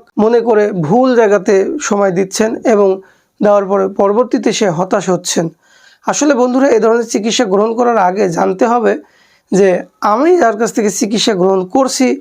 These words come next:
সে আসলেই এ ধরনের চিকিৎসা দেওয়ার মতন উপযুক্ত কিনা বা সে এ ধরনের চিকিৎসা দিতে পারেন কিনা। তো এই যে বিষয়টি,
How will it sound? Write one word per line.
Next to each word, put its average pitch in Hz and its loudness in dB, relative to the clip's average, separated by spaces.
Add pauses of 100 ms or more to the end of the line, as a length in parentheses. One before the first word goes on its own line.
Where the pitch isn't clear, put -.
(240)
সে - -4
আসলেই 254 0
এ 226 2
ধরনের 196 0
চিকিৎসা 190 -2 (280)
দেওয়ার 196 2
মতন 190 0 (380)
উপযুক্ত 254 0
কিনা 175 -2 (720)
বা 196 0
সে 208 -2
এ 220 4
ধরনের 226 0
চিকিৎসা 208 -2 (440)
দিতে 196 0
পারেন 214 0
কিনা। 170 -2 (600)
তো - 0
এই 247 4
যে 302 2
বিষয়টি, 247 0